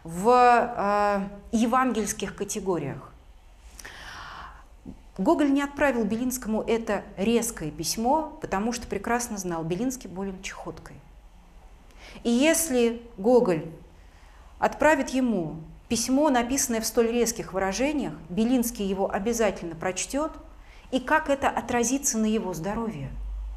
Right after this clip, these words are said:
Это была та причина, по которой Белинскому ушло бескостное, мягкое,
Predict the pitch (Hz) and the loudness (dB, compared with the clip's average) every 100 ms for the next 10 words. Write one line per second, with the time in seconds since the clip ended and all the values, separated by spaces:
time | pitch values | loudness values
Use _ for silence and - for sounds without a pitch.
0 | - - - - - - - - - - | -12 -14 -16 -18 -18 -18 -16 -18 -20 -20
1 | - - 220 208 226 226 226 - 196 - | -8 -4 -2 2 0 2 0 0 -2 -2
2 | 285 285 - 190 185 226 208 180 208 277 | 0 -2 -2 -4 -2 0 0 0 -2 -2
3 | - 202 190 - 247 269 269 - - 151 | -4 -4 -4 -2 0 0 -2 -12 -10 0
4 | 190 - - 294 302 302 226 208 196 220 | 0 0 2 4 4 2 0 2 2 4
5 | 202 - - 233 226 | 4 2 2 6 6